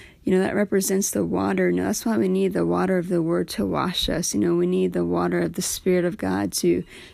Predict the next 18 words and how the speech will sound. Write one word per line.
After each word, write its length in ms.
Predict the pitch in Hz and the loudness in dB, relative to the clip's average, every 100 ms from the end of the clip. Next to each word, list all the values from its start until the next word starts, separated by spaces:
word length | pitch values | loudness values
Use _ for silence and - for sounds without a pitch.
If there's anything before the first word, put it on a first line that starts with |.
| - | -6
to 160 | 202 | -4
flow, 460 | 185 - 196 185 185 | -4 -2 0 2 2
you 80 | 175 | 2
know, 140 | 170 | 0
those 260 | 175 175 185 | 0 0 0
rivers 400 | 185 190 190 196 | 0 2 0 0
in 80 | 180 | 0
our 100 | 175 | 0
life 260 | 175 180 | -2 -2
so 200 | - 185 | -2 -2
that 320 | 165 170 - - - - - - | -2 -2 -6 -14 -20 -20 -18 -10
the 120 | - 190 | -2 0
soil 480 | - - 190 196 | 0 0 0 2
of 100 | 208 | 0
our 80 | - | -4
heart 500 | 170 - 190 185 - - - | -8 -4 -2 -2 -4 -8 -16
stays 480 | - - 190 175 170 | -8 -4 -2 -2 -2
moist, 560 | 175 175 165 185 - | 0 0 0 -6 -10